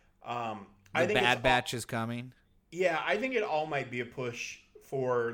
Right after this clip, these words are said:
Speaker 1: Lucasfilms to ultimately, uh, decanonize, uh, the sequel trilogy, um,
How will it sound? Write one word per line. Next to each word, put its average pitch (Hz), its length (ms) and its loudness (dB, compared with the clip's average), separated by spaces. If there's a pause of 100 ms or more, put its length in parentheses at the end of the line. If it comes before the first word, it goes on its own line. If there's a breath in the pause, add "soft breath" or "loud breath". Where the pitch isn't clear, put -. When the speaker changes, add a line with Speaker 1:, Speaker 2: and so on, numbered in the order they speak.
Speaker 1:
Lucasfilms 127 680 -6
to - 100 -10
ultimately, 113 720 -10 (420 soft breath)
uh, 107 220 -4 (120)
decanonize, 110 1160 -8 (240)
uh, 104 320 -4
the 104 140 -12
sequel 113 360 -10
trilogy, 101 580 -12 (680 soft breath)
um, 95 600 -2